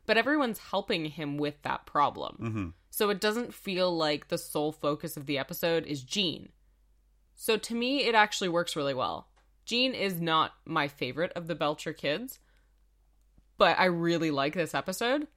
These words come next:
Speaker 1: Um, I think the jokes are really funny, and the story is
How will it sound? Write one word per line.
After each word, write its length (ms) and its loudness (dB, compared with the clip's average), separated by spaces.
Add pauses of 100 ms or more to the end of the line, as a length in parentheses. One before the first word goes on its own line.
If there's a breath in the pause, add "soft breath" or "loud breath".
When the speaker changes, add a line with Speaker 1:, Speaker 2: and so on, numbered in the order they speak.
(520)
Speaker 1:
Um, 400 0
I 80 -2
think 220 2
the 60 0
jokes 380 2
are 60 4
really 180 2
funny, 540 0
and 120 -2
the 60 -2
story 640 0
is 320 -6